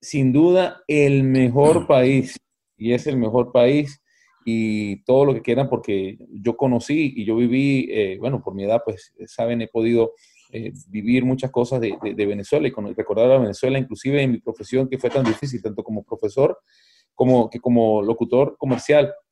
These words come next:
Speaker 1: Pero esa fue mi, mi relación, o sea, mi,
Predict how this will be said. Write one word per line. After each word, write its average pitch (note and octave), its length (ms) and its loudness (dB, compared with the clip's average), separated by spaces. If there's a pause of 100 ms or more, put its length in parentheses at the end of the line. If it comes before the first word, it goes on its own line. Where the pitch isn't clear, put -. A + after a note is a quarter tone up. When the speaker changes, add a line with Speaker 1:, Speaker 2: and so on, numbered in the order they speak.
(640)
Speaker 1:
Pero C3+ 280 0
esa D3 240 -2
fue E3+ 140 0
mi, D#3+ 220 -2
mi B2 160 0
relación, A2+ 400 -2
o A2 40 -4
sea, A#2 180 -2
mi, A2 140 -4